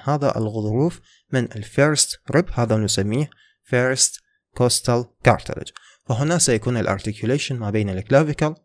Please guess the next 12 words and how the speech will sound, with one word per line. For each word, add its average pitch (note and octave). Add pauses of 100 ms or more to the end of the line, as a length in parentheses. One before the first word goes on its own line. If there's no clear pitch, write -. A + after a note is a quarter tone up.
(140)
والفيرست A2+ (360)
كوستال A#2+
كارتلج، D#3 (420)
وأيضًا C3+
ما G#2+
بين A#2+
الكلافيكال C#3 (100)
والمانوبريوم A#2 (320)
الذي A#2
هو G#2
جزء A#2
من A#2